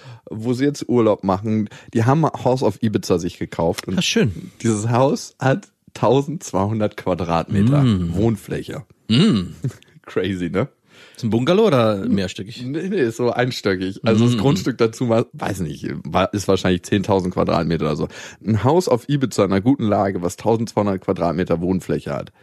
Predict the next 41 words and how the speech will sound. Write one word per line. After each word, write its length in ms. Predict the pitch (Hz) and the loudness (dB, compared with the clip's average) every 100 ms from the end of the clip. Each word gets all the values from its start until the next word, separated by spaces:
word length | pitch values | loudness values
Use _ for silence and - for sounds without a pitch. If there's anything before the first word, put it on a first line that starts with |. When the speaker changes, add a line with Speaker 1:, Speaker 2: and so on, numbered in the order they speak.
| _ - - _ | _ -20 -20 _
Speaker 1:
Zehn 220 | - 131 139 | -2 2 4
Millionen 280 | 120 117 | 4 4
wird 120 | 107 98 | 2 0
das 140 | - | 0
locker 200 | 98 90 | -2 0
gekostet 440 | 82 - 82 - 104 | -4 -4 -6 -2 -2
Speaker 2:
Ja. 60 | |
Speaker 1:
haben. 200 | 92 87 - _ _ _ _ _ _ _ _ | 0 -4 -10 _ _ _ _ _ _ _ _
Und 140 | 139 120 | -4 -2
wenn 140 | 139 | 0
du 80 | 135 | 0
allein 240 | 120 143 | 0 0
ein 60 | 143 | -4
Ferienhaus 840 | - 170 180 120 85 80 78 76 | -2 0 2 0 0 -2 -6 -6
hast, 280 | 87 - - - - - - - | -8 -8 -12 -12 -12 -12 -14 -6
was 240 | 113 - | -4 -4
zehn 260 | - 135 160 | 0 2 2
Millionen 460 | 208 147 143 120 101 | 2 4 4 2 0
kostet, 460 | - - 185 - - | -4 -2 -2 -2 -8
<laughs> 60 | - - - _ - - - - _ _ _ _ - | -10 -16 -20 _ -20 -20 -20 -20 _ _ _ _ -2
dann 140 | 117 | 0
kannst 260 | 104 139 139 | 2 2 2
du 40 | |
dir 120 | 127 120 | 2 2
ungefähr 340 | 143 123 120 | 2 2 2
vorstellen, 640 | - 127 123 - 107 104 92 | 4 2 2 2 2 2 0
was 160 | 104 | 0
da 80 | 104 | 0
an 160 | 95 92 | 0 2
Geld 240 | 92 92 | 2 2
ist. 180 | - - | -2 -4
Und 140 | 98 | -4
die 20 | 101 | -2
fliegen 540 | - 151 196 127 170 - | 0 2 4 2 0 -2
mit 160 | 117 | -2
einem 120 | 113 98 | 0 -2
Privatjet 680 | 110 98 120 - - 80 | 0 2 2 0 0 0
immer 200 | - 90 | 0 0
hin 160 | 78 80 | 2 0
und 180 | 78 - | 0 0
her. 240 | 78 - | -2 -2